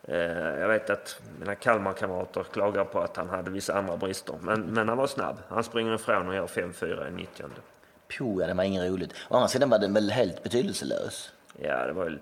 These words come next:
Speaker 1: placering och så, men
Speaker 2: Precis,
Speaker 1: men
Speaker 2: i, om, ska, ska vi bli sju eller åtta?
Speaker 1: Mm.
Speaker 2: Var det väl mer eller mindre det
Speaker 1: Mm.
Speaker 2: handlade om. Eh, men det var ju inget kul.
Speaker 1: Nej.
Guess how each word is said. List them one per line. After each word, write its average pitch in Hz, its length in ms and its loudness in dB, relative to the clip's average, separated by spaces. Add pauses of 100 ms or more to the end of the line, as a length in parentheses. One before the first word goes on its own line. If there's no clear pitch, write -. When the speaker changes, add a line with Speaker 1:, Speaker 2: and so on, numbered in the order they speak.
Speaker 1:
placering 76 600 -2
och - 60 -12
så, - 100 -2
men 78 260 -2
Speaker 2:
Precis, 113 300 2
Speaker 1:
men 104 80 2
Speaker 2:
i, 90 80 0
om, 104 220 2
ska, - 160 -6
ska - 140 -4
vi 104 60 0
bli 98 120 0
sju 104 280 2
eller 92 240 4
åtta? - 440 -2
Speaker 1:
Mm. 95 160 -8
Speaker 2:
Var 90 60 -2
det 92 80 -2
väl 90 160 -4
mer 90 160 -2
eller 85 140 -2
mindre 85 220 -2
det 82 40 -6
Speaker 1:
Mm. 82 160 -4
Speaker 2:
handlade 85 280 -2
om. 71 100 -8 (640)
Eh, - 80 -14 (280)
men 90 140 -4
det 95 60 2
var 101 60 6
ju 107 60 6
inget 110 160 4
kul. 78 240 2 (180)
Speaker 1:
Nej. 107 240 0